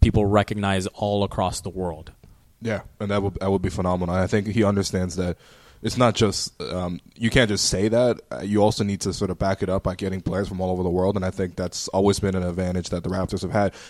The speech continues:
Speaker 2: Even, even going back to, like, Brian Colangelo, like, like, it was pretty funny when he kept signing, like, just random dudes. And it
Speaker 1: Yeah.
Speaker 2: was like, um, some of them worked out, like Anthony Parker. He's American, but, you know, he played overseas, um, and, you know, he's sort of,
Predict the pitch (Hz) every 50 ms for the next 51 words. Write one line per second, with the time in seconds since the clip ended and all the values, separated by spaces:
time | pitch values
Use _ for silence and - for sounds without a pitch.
0 | - - 160 196 220 233 240 254 247 226 202 185 190 - 180 151 120 101 - 110
1 | 104 110 107 - - 90 95 104 104 101 101 90 82 85 85 87 87 85 - -
2 | - _ _ - - _ - - 120 127 123 117 - 240 202 175 - - 131 131
3 | 120 101 95 95 98 101 - 131 - - - 120 107 101 101 98 92 90 90 87
4 | - 101 87 - 95 101 104 101 98 95 95 87 95 95 95 92 90 90 98 98
5 | 98 95 92 92 95 92 90 90 - - - - - - _ _ _ _ - 90
6 | 101 101 92 92 92 - - 160 156 156 147 143 135 117 107 110 98 104 110 117
7 | 110 - 104 110 113 107 98 98 107 104 98 87 110 95 - 98 95 95 - 104
8 | 98 98 92 139 165 185 151 131 120 113 104 104 - 113 104 101 101 95 101 98
9 | 101 95 110 104 - - 101 101 98 98 98 95 98 - - 95 92 95 92 92
10 | 90 - - - - 92 90 90 90 90 87 85 85 85 - - 92 92 90 92
11 | 90 95 95 90 87 87 85 101 92 - - 101 92 90 90 85